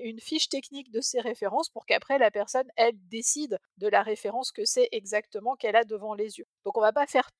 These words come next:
tout le travail et le but, c'est pas de faire tout le travail parce que justement, il y a cette marge d'erreur qui existe, mais c'est d'aider la personne dans son travail. Elle n'est pas experte de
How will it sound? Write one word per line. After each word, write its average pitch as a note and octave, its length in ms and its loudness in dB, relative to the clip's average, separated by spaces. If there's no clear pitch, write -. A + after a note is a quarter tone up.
tout C#4+ 180 -12
le B3 120 -2
travail C4 420 2
et A#3+ 60 6
le G3+ 140 0
but, B3+ 160 -10
c'est - 100 -14
pas C4 200 8
de A3+ 120 -10
faire - 220 -4
tout - 80 -18
le A3+ 80 -20
travail G3+ 340 4
parce - 240 -2
que B3+ 140 -8
justement, A#3+ 400 -8
il A#3+ 60 -4
y - 20 -4
a F#3+ 40 -4
cette - 240 -6
marge A3 280 0
d'erreur A3+ 260 -4
qui G3 140 -12
existe, F#3+ 380 -14
mais A3 120 -4
c'est B3 160 -2
d'aider B3 400 -4
la B3+ 120 10
personne B3 520 0
dans A#3 160 -2
son C4 220 -6
travail. A3 500 4
Elle A#3+ 200 2
n'est A#3+ 140 0
pas C#4 220 8
experte C4 640 0
de G3+ 200 -14